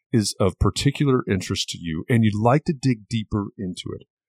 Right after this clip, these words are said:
then join me over in the EntreArchitect Community Facebook group. That's where every weekday at four P M Eastern, I host Context and Clarity Conversations,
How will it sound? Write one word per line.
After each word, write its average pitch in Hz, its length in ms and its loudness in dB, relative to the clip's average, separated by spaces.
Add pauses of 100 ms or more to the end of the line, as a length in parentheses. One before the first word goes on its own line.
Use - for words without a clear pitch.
(480)
then 117 220 8
join 127 280 10
me 165 200 6
over 117 320 6
in 101 80 2
the 95 100 0
EntreArchitect 92 720 0
Community 85 400 -4
Facebook - 520 -2
group. 78 260 -8 (840)
That's 123 300 4
where 107 280 6
every 131 280 4
weekday 110 580 2 (340)
at 95 120 0
four 127 360 4
P 139 300 2
M 123 160 0
Eastern, 80 480 -4 (420)
I 117 140 8
host 107 360 6
Context 123 500 4
and 131 80 0
Clarity 98 320 2
Conversations, 80 880 -2